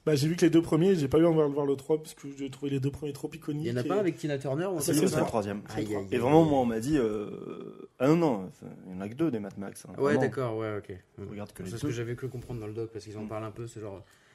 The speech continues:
Speaker 2: vraiment un côté très commercial et tout dans le
Speaker 3: Mm.
Speaker 2: trois, et c'est pas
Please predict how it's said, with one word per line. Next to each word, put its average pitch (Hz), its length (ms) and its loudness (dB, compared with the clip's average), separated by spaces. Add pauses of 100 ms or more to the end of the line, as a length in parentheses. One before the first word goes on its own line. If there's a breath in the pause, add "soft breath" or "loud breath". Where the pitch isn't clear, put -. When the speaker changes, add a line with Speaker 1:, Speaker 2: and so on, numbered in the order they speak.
Speaker 2:
vraiment 117 140 -6
un 110 40 -6
côté 120 240 -10
très - 180 -8
commercial 120 560 -10
et 110 80 -8
tout 127 120 -14
dans 110 120 -10
le 104 120 -8
Speaker 3:
Mm. 104 60 -4
Speaker 2:
trois, 113 360 -8
et 90 140 -12
c'est - 180 -20
pas 101 260 -12